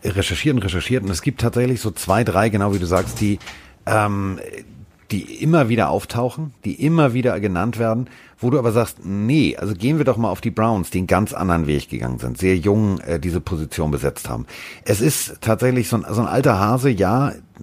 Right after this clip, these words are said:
die Zeiten sind aber irgendwie tatsächlich vorbei. Also das sind meistens Scouts, die, die so gute Arbeit geleistet haben, die mit,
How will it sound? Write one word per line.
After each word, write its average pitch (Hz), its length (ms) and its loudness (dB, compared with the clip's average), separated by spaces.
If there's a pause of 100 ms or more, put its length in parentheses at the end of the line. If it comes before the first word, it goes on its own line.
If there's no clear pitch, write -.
(260)
die 123 100 2
Zeiten 110 340 2
sind 107 180 0
aber 107 180 2
irgendwie 117 380 0
tatsächlich 104 420 0
vorbei. 95 400 2
Also 95 260 0 (420)
das 98 160 -2
sind 139 140 2
meistens 123 500 0
Scouts, - 680 -2
die, 113 340 2
die 107 400 -4
so 113 220 2
gute 117 300 0
Arbeit 113 320 2
geleistet 101 480 0
haben, 98 260 2
die 95 140 -2
mit, 101 340 -2